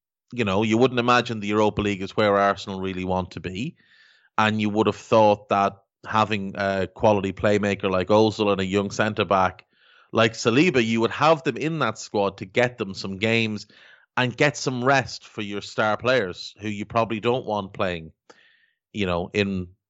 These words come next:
Kazakhstan <laughs> or wherever they're going to play,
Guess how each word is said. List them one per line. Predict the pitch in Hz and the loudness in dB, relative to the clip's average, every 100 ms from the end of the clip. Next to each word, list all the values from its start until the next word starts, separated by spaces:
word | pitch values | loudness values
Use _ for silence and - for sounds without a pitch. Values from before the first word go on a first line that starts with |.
| _ _ _ _ - | _ _ _ _ -10
Kazakhstan | - 113 98 - - 90 82 78 | 0 0 0 -6 0 0 0 -8
<laughs> | - | -14
or | 95 98 | -6 -4
wherever | 87 127 - 160 - | 2 2 2 -4 -2
they're | 135 | -2
going | 123 123 113 101 | 2 2 2 -4
to | 107 | -6
play, | 107 101 87 | 0 0 0